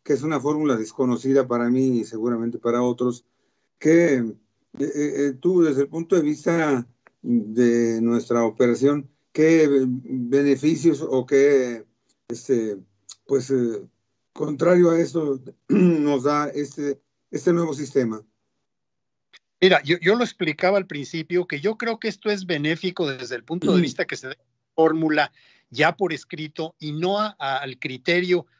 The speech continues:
Speaker 2: del, ya sea un ayuntamiento o un congreso estatal,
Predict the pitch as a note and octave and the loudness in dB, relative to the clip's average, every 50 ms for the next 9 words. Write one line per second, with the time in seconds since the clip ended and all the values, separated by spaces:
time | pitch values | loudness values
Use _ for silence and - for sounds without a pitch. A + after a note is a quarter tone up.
0 | _ _ _ - A#2 C3+ C3 A#2+ B2 A#2+ A#2+ B2 _ _ _ _ - D3 D3+ D#3 | _ _ _ -6 -4 -2 -2 -2 -2 -6 -8 -8 _ _ _ _ -8 -4 -4 -4
1 | D3 - - - F3+ E3+ F3+ E3+ D#3+ C#3+ C#3 C#3 B2+ C#3 C3 C3 C#3+ D3 D#3 D#3+ | -4 -6 -8 -6 -4 -2 -2 -2 -4 -6 -8 -8 -8 -8 -8 -6 -6 -6 -6 -6
2 | - D3+ B2+ - - B2+ B2 B2 C#3 D3+ D#3+ E3 D#3+ - - D3+ C3+ B2+ D3 D3+ | -6 -8 -8 -8 -6 -4 -4 -2 -2 -2 -2 -2 -2 -2 -2 -2 0 0 0 0
3 | D#3 D3 - D#3+ - - D3+ D3 - C#3+ C3+ C3 | 0 -2 -4 -6 -4 -4 -4 0 0 -2 -2 -2